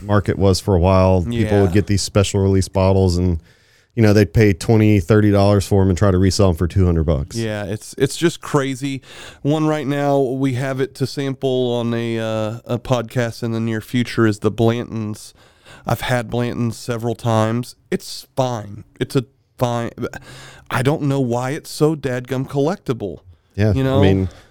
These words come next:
Speaker 1: what's like Pappy Van Winkle? Like, it's, it's a bourbon.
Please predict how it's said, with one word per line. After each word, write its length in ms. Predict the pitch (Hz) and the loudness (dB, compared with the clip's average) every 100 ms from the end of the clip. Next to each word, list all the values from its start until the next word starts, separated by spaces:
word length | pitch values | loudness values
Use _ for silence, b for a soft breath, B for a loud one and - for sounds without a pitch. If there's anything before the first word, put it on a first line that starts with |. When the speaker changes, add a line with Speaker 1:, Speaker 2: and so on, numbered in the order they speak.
| b - | b -2
Speaker 1:
what's 200 | 110 117 | 2 4
like 220 | 101 - | 2 2
Pappy 280 | 113 107 95 | 2 2 4
Van 260 | 104 95 | 4 4
Winkle? 460 | 95 110 101 90 92 | 4 2 2 2 4
Like, 360 | 92 82 _ _ - | 2 0 _ _ -6
it's, 420 | 90 - - - _ _ _ _ _ _ _ _ _ _ 110 | -6 -6 -12 -14 _ _ _ _ _ _ _ _ _ _ -6
it's 140 | - | 2
a 80 | 95 | 4
bourbon. 560 | 95 110 117 107 110 | 6 4 4 2 0